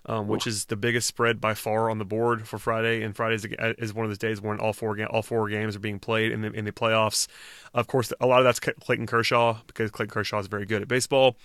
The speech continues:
Speaker 1: Um, actually, before they announced that Ryu was gonna start game one, Kershaw was a pretty significant favorite over Foltynewicz as well. And the Dodgers were still favored in the game, um, on Thursday, but not quite as big.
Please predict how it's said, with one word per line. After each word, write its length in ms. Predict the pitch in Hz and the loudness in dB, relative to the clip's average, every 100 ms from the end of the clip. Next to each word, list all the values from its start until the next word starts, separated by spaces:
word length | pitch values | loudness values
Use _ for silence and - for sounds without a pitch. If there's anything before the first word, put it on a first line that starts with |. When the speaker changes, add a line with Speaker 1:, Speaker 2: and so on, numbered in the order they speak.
| - - - - 123 | -14 -14 -16 -4 2
Speaker 1:
Um, 380 | 117 110 110 - _ | 4 2 -4 -10 _
actually, 300 | 120 117 127 | 2 2 0
before 480 | 107 - 139 135 131 | -4 -2 2 4 4
they 180 | 120 120 | 4 2
announced 480 | 113 113 117 - - | 4 2 2 -2 0
that 220 | 110 - - | 0 0 -6
Ryu 340 | 113 113 117 | -4 -2 0
was 120 | 113 | -2
gonna 160 | 110 107 | -2 -2
start 400 | - 117 110 - - - - | 0 2 2 0 -10 -20 -8
game 240 | - 110 104 | -2 -2 2
one, 360 | 113 117 107 | 4 4 2
Kershaw 440 | 110 - 117 120 110 | 0 2 2 4 2
was 140 | 104 | 2
a 60 | 98 | -4
pretty 280 | - 107 98 | -2 -2 -2
significant 400 | 104 107 110 101 | -4 -4 -6 -2
favorite 300 | 110 107 107 | 0 2 0
over 120 | 98 | -2
Foltynewicz 520 | 107 98 107 104 104 | -6 -4 -4 -2 -4
as 120 | 101 | -4
well. 280 | 101 104 107 | -2 0 0
And 140 | 104 - - - | -2 -6 -14 2
the 80 | 127 | 8
Dodgers 260 | 160 117 | 8 8
were 80 | 117 | 2
still 180 | - 120 | 2 2
favored 360 | - 120 113 | 4 4 2
in 60 | 107 | 0
the 80 | 107 | 0
game, 360 | 113 107 110 | 2 2 0
um, 360 | - 107 101 101 | -4 -4 -4 -4
on 180 | 107 104 | -4 -4
Thursday, 440 | - 113 107 113 | 0 0 2 0
but 120 | 104 107 | 0 -2
not 160 | 104 | -4
quite 220 | - 107 | -2 -2
as 100 | 104 | -2
big. 340 | 95 110 104 | 0 0 0